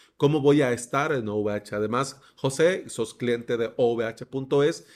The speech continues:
ya tenés punto de comparación. Muy bien. Dicho esto, digamos ya lo políticamente correcto, ahora te digo yo, en honor a la verdad, en mi humilde opinión, yo me lo llevaría.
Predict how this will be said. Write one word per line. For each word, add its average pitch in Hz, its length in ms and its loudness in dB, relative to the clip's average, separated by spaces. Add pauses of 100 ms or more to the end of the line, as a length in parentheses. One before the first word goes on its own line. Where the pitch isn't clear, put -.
(160)
ya 160 200 4
tenés 156 480 2
punto 113 400 -8
de 101 120 -6
comparación. 92 680 -14 (600)
Muy 170 160 2
bien. 87 260 -8 (1080)
Dicho 220 360 6
esto, 175 420 0
digamos 113 400 -4
ya 110 200 0
lo 113 140 -2
políticamente 110 720 -4
correcto, 147 540 0
ahora 131 360 2
te 117 100 -4
digo 110 240 0
yo, 87 240 -8 (420)
en 151 180 2
honor 143 240 4
a 170 60 6
la 147 140 4
verdad, 107 500 -4
en 147 320 2
mi 127 140 0
humilde 143 460 0
opinión, 98 540 -4 (680)
yo 220 400 4
me 139 80 0
lo 123 100 0
llevaría. 90 600 -6